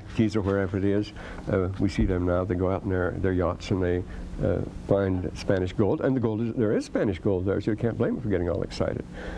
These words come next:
And also looking for gold and treasure hunting. Remember the great treasure hunting in Joseph Smith's time. He was accused of being a treasure hunter because he dug for somebody who was a treasure hunter.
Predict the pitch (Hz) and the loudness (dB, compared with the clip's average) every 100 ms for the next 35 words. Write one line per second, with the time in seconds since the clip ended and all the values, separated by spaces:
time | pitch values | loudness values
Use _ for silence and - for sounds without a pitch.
0 | - - - 120 98 92 120 101 95 92 | -8 -2 2 2 2 2 2 2 0 0
1 | 98 95 92 101 95 101 90 90 92 98 | 2 2 2 2 2 2 2 2 2 2
2 | 98 90 87 95 101 - 107 98 92 98 | 2 2 2 2 0 0 0 2 2 2
3 | 104 98 104 104 110 107 95 160 - 101 | 2 0 0 0 0 0 0 -2 0 0
4 | 92 87 107 98 - 101 95 95 95 95 | 2 2 0 -2 0 0 0 0 0 2
5 | 117 110 101 95 113 - 95 - - - | 0 0 0 0 0 -2 -2 -4 -10 -10
6 | - 117 110 123 127 107 92 95 95 98 | -2 2 4 2 0 -2 0 0 2 2
7 | 98 139 123 90 73 - - 107 | 2 0 0 -2 -2 -2 -4 -6